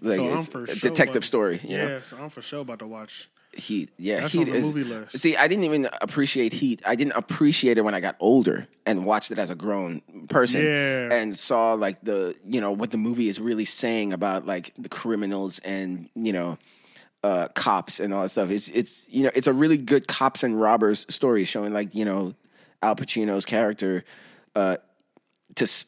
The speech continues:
Speaker 2: The
Speaker 1: he's
Speaker 2: good on
Speaker 1: obsessed with
Speaker 2: everybody's
Speaker 1: his work.
Speaker 2: side.
Speaker 1: He's
Speaker 2: Yeah.
Speaker 1: obsessed with his work. He's obsessed with catching criminals, and it's ruining his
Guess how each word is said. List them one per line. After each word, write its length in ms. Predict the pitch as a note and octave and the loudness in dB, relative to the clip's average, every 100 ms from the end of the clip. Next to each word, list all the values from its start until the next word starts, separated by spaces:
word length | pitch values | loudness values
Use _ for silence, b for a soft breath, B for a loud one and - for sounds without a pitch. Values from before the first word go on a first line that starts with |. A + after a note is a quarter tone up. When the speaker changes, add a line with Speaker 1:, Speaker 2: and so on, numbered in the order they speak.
| - | -6
Speaker 2:
The 80 | D3 | -4
Speaker 1:
he's 100 | C3+ | 2
Speaker 2:
good 160 | F3+ | 4
on 60 | D#3 | 4
Speaker 1:
obsessed 320 | D3 F3 C#3+ | 4 4 4
with 60 | C#3+ B2 | 4 2
Speaker 2:
everybody's 80 | G#2+ | 6
Speaker 1:
his 80 | |
work. 220 | C#3+ A2 G#2 | 6 6 2
Speaker 2:
side. 120 | F#2 - - | -14 -20 -2
Speaker 1:
He's 200 | - C3 | 0 2
Speaker 2:
Yeah. 60 | |
Speaker 1:
obsessed 380 | B2+ A#2+ C3+ C3 | 0 2 2 4
with 120 | B2 | 2
his 120 | B2 | 2
work. 320 | G#2+ G#2 G2+ - b b | 2 2 2 -2 b b
He's 160 | - A#2+ | -2 -2
obsessed 420 | A2+ - D3+ - | 0 2 2 0
with 140 | B2 | -2
catching 380 | - A#2 - G#2+ | -2 -2 0 0
criminals, 480 | - B2+ F2 C2+ - - | 4 4 4 0 -4 -2
and 140 | A#2+ - | -2 0
it's 220 | A2 - | -4 -4
ruining 440 | F#2+ A2 A#2+ A2+ | -4 0 0 0
his 260 | A2+ A2 | -2 -4